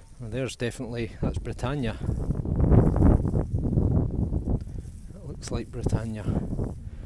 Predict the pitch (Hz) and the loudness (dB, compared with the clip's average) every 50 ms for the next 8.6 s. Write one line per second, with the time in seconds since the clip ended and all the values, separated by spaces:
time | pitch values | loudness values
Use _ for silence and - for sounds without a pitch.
0 | - - - - - - - - - - - 123 107 123 117 110 110 113 117 117 | -8 -8 -8 -8 -10 -10 -10 -10 -10 -8 -8 -6 -6 -6 -6 -6 -4 -4 -4 -4
1 | 117 117 117 107 120 117 - 127 139 131 - 139 127 120 - - - 165 170 170 | -4 -4 -4 -4 -4 -2 -2 -2 0 0 -2 -2 -2 -2 -4 -2 0 0 0 2
2 | - 127 113 - - - - - - - - - - - - - 123 120 127 - | 2 0 0 0 -2 -2 -2 0 0 0 0 0 0 0 0 -2 -2 -2 -4 -6
3 | - - 160 - - - - 113 107 - - - - - - - 190 190 - - | -6 -8 -8 -8 -6 -8 -6 -6 -4 -2 -2 -4 -4 -4 -6 -6 -8 -10 -8 -6
4 | - - - - - 120 120 113 - 117 117 117 101 - - - - - - - | -4 -4 -4 -4 -6 -6 -6 -8 -6 -6 -8 -6 -4 -6 -6 -6 -8 -12 -16 -18
5 | - - - - - - - - - - - - - - - - - 160 156 - | -18 -18 -18 -18 -18 -20 -18 -18 -16 -16 -16 -16 -18 -18 -14 -6 -6 -4 -4 -4
6 | 101 131 131 120 - - 131 113 113 123 139 135 - - 110 - - - - - | -4 -6 -6 -6 -6 -6 -6 -4 -4 -4 -4 -6 -6 -8 -8 -8 -8 -12 -12 -12
7 | - - - - - - - - - - - - - - - 156 151 - 127 95 | -16 -18 -18 -16 -18 -18 -16 -16 -14 -14 -12 -10 -8 -8 -6 -6 -6 -6 -6 -6
8 | - - - 127 131 147 135 101 104 127 139 | -6 -6 -4 -2 -2 -2 -2 -2 -2 -4 -4